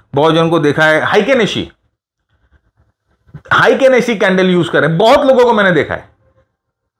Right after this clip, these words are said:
ये सब लैगिंग है, ये सब आपको बहुत लेट सिग्नल देते हैं। क्यों नहीं समझते हो? Derivative of the price है, प्राइस के डेरिवेटिव हैं। ये Heiken Ashi भी,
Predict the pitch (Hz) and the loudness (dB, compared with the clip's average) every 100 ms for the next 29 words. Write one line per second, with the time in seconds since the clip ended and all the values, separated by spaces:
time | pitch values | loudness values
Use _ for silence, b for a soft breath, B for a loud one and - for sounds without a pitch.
0 | 247 - 285 269 240 214 208 254 226 240 | -4 0 0 0 2 0 0 0 0 2
1 | 240 240 240 226 233 247 165 175 180 233 | 2 2 0 0 0 -2 0 0 2 0
2 | 208 185 214 262 - 233 202 220 196 185 | 0 0 2 0 -2 -6 -2 0 0 -2
3 | 202 196 190 - 233 254 240 226 214 196 | -2 -2 -2 -4 -2 0 0 0 0 0
4 | 190 196 190 170 175 220 240 226 233 214 | 0 0 2 2 2 2 2 2 0 -2
5 | 190 202 180 196 175 175 143 - _ _ | -2 -2 -2 -2 0 0 -2 -6 _ _
6 | _ _ - 196 233 226 - 208 170 208 | _ _ -2 0 0 -2 -4 -2 0 0
7 | 214 202 202 165 156 101 - _ _ _ | 0 0 0 0 0 -4 -8 _ _ _
8 | _ _ - 147 262 208 190 190 240 226 | _ _ -6 0 2 2 0 0 0 0
9 | - 226 185 92 | -2 -2 -2 -4